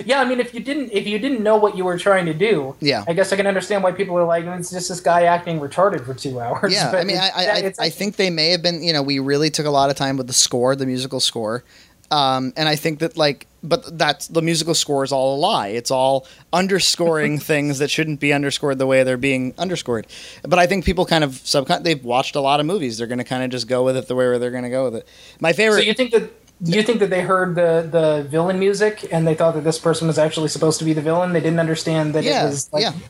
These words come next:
Speaker 2: That's what
Speaker 1: yeah.
Speaker 2: I think happened.
Speaker 1: I can, I can understand that, yeah.
Speaker 2: Right.
Speaker 1: Yeah.
Speaker 2: My favorite part is when we actually fooled our own crew, which <laughs> was, we, uh,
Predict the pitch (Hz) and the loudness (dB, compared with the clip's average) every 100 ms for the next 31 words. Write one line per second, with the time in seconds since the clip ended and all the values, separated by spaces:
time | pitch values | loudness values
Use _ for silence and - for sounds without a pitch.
0 | _ - 143 190 190 180 208 190 131 - | _ 0 2 2 0 0 2 2 0 -2
1 | - - - 226 226 175 156 - 139 143 | -10 -8 0 2 4 4 2 0 -2 0
2 | 139 131 139 135 - 160 160 131 139 127 | 0 0 0 -2 -4 -2 -2 -2 -4 -6
3 | 123 - 165 180 202 226 220 180 165 147 | -6 -6 0 2 4 4 2 4 2 2
4 | 156 143 139 127 - - - - - _ | 0 -2 0 -4 -6 -8 -16 -20 -20 _
5 | - - 139 165 156 143 139 135 - 147 | -20 -6 0 2 4 2 -2 -4 -6 -4
6 | 147 147 143 151 - 170 165 147 - - | 0 0 0 -2 -2 0 2 2 0 -4
7 | 147 147 143 139 131 - 131 135 131 127 | -4 -2 2 2 2 0 -2 0 -2 -4
8 | 117 - - - 139 120 92 - - _ | -6 -12 -20 -6 -4 -4 -6 -12 -20 _
9 | _ _ _ _ _ _ - 165 - 127 | _ _ _ _ _ _ 0 2 4 2
10 | 185 190 185 - - - - 165 175 165 | 4 2 0 -6 -18 -16 -6 -2 0 2
11 | 160 156 147 143 | 2 2 2 0